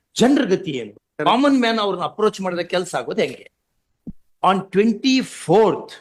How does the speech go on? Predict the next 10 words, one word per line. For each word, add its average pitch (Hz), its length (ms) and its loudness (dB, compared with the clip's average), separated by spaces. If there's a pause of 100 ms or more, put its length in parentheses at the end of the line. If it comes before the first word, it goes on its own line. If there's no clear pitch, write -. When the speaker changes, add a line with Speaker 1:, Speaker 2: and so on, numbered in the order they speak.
(180)
Speaker 2:
June 170 220 2
twenty 156 520 -6 (100)
twenty-four. 147 580 -2
Speaker 1:
Twenty-four. 143 560 -2 (1120)
Why 226 240 4 (400)
the 202 500 -2 (1400)
K 180 120 2
P 202 300 0
S - 220 -2
C 185 260 0